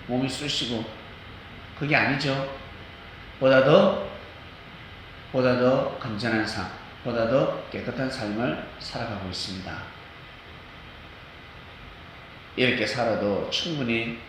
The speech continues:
구원의 삶을 이룰 수 있다는 것입니다. 그러니 여러분, 주무시기 전에 침상에서 기쁨으로 찬양하는 것은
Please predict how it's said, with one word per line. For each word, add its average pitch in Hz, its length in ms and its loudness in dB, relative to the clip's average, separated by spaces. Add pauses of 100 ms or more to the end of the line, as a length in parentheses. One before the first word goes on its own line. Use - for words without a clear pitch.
구원의 120 300 0
삶을 101 500 -4
이룰 101 200 -2
수 - 160 -6
있다는 104 300 -6
것입니다. 104 420 -6 (1900)
그러니 113 640 4
여러분, 110 460 2
주무시기 123 520 -2
전에 107 360 0
침상에서 117 800 -2
기쁨으로 107 720 0 (260)
찬양하는 110 580 0
것은 104 440 -2